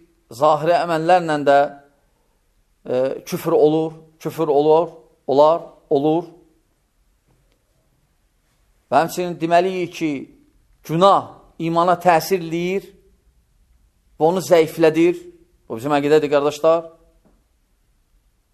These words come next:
Və həmçinin təbii ki, iman qövl, əməl və etiqaddan ibarətdir. Sadəcə bəzi xətaları demək istəyirəm ki, bu müasir balacalar, yəni, ittiham edirlər Əhl-i Sünnə vəl Cəmaəni.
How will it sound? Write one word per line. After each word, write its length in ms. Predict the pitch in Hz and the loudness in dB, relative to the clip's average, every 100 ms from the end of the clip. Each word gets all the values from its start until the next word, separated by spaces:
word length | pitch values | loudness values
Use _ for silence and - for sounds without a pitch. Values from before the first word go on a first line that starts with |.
| _ _ _ _ _ _ _ _ _ _ _ | _ _ _ _ _ _ _ _ _ _ _
Və 160 | 160 | 0
həmçinin 320 | 185 - 180 | 0 -8 -10
təbii 240 | 170 156 175 | -8 -6 -8
ki, 140 | 147 147 | -10 -12
iman 320 | 147 156 160 - _ _ _ _ | -6 -6 -6 -12 _ _ _ _
qövl, 380 | 151 156 143 117 - _ _ 113 | 2 2 -2 -10 -16 _ _ -6
əməl 360 | 139 156 170 - _ _ | -2 -2 -2 -10 _ _
və 80 | 139 120 | -6 -6
etiqaddan 400 | - 120 117 113 | -6 -8 -8 -8
ibarətdir. 480 | 101 98 90 _ 69 _ _ _ _ _ _ _ _ _ _ _ - | -6 -6 -8 _ -20 _ _ _ _ _ _ _ _ _ _ _ -2
Sadəcə 400 | 180 220 196 185 | 2 2 0 2
bəzi 240 | 214 202 165 | 2 2 -2
xətaları 480 | 190 190 180 190 170 | -2 2 2 2 0
demək 220 | 170 160 | -8 -8
istəyirəm 280 | - 170 151 | -6 -6 -6
ki, 120 | 165 | -6
bu 140 | 151 156 147 - _ _ _ _ _ _ 135 | -4 -6 -6 -14 _ _ _ _ _ _ -2
müasir 360 | 147 170 165 147 | 0 0 -2 2
balacalar, 580 | 143 127 143 147 151 - _ _ _ _ _ _ 120 | 2 2 2 2 2 -6 _ _ _ _ _ _ -8
yəni, 240 | 123 127 135 - _ _ 110 - 131 | -6 -6 -10 -18 _ _ -20 -20 -18
ittiham 380 | 127 - 151 160 | -18 -4 -2 -2
edirlər 320 | 135 131 127 | -2 0 0
Əhl-i 160 | 127 127 | -2 -8
Sünnə 200 | 156 143 | -10 -6
vəl 120 | 127 120 | -6 -4
Cəmaəni. 440 | 139 135 120 | -2 -2 -2